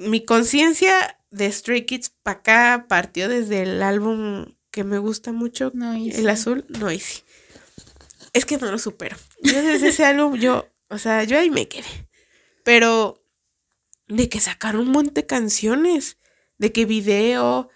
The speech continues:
Speaker 1: o sea, o sea, sa-, no promocionan con una, promocionan como con un buen... Y es como, "What?".
Speaker 2: Ujú.
Speaker 1: Y de que,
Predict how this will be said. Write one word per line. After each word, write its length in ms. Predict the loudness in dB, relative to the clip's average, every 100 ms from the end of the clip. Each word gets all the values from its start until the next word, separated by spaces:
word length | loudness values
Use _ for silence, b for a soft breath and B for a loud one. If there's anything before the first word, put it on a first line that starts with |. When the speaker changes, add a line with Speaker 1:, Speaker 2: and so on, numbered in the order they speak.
| b
Speaker 1:
o 80 | -2
sea, 240 | 0 0 -4
o 100 | -6
sea, 100 | -2
sa-, 180 | 0 2
no 200 | 2 2
promocionan 640 | 0 0 0 0 0 0 -2
con 240 | -4 -4
una, 180 | -4 -4
promocionan 640 | -4 -4 -6 -4 -4 -4
como 400 | -2 -2 -2 -4
con 160 | -6 -6
un 240 | -4 -2
buen... 380 | 0 0 -2 -6 b b b b b -6
Y 100 | 0
es 100 | 0
como, 320 | 0 2 2
"What?". 760 | 0 2 4 4 4 4 4 2 -2 -14 _ _ _ _ -8
Speaker 2:
Ujú. 400 | -4 -2 -2 -4 _ _ _ _
Speaker 1:
Y 180 | -4 -2
de 200 | 0 -2
que, 240 | -2 -6